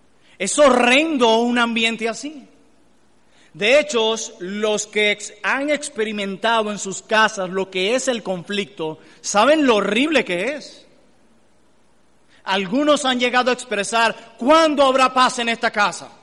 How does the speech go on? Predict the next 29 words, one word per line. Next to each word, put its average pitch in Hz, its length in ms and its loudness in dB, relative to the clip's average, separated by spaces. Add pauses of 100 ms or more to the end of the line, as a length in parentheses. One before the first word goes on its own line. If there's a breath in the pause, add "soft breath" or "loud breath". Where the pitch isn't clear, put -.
(440)
¿Lo 160 80 -10
han 202 80 -4
escuchado? 247 600 0
¿Lo 240 80 -2
han 240 120 -6
dicho? 240 320 -10 (1900 soft breath)
Muchos 320 400 -2
se 277 80 -2
identifican 254 680 -4
con 247 160 -2
estas 262 240 -2
palabras. 262 680 -4 (920 soft breath)
En 226 140 -6
sus 277 160 -6
lugares 247 480 0
de 240 100 0
trabajo 240 400 0
y 254 60 -4
pensamos, 247 560 -4 (200 loud breath)
"¿cuándo 254 400 0
habrá 254 300 0
paz 247 300 0
entre 233 320 -6
mí 254 320 -4
y 254 80 -4
aquel 247 340 -2
compañero 240 680 -4
laboral, 226 560 -2
etcétera? 240 760 -6